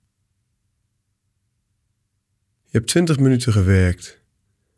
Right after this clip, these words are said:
aan het beter in staat zijn om met negativiteit om te gaan. En het nog meer kunnen genieten van positiviteit. Je hebt twintig minuten gewerkt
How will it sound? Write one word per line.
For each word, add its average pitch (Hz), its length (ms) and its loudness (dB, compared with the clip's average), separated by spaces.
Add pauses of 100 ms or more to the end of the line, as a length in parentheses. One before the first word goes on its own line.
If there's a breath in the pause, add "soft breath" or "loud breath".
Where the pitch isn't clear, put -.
(180)
aan 107 140 0
het 107 160 2
beter 131 340 2
in 127 120 2
staat 113 360 2
zijn 113 180 0
om 101 60 0
met 95 140 -6
negativiteit 104 840 0
om 90 140 -2
te 95 100 -6
gaan. 87 420 -4 (1500)
En 104 60 0
het 95 120 -2
nog 117 260 2
meer 101 120 2
kunnen 92 240 0
genieten 87 600 -2
van 92 200 -4
positiviteit. - 1040 -6 (3000)
Je - 140 -6
hebt 104 140 -2
twintig 151 300 0
minuten 110 420 2 (760)
gewerkt 101 840 0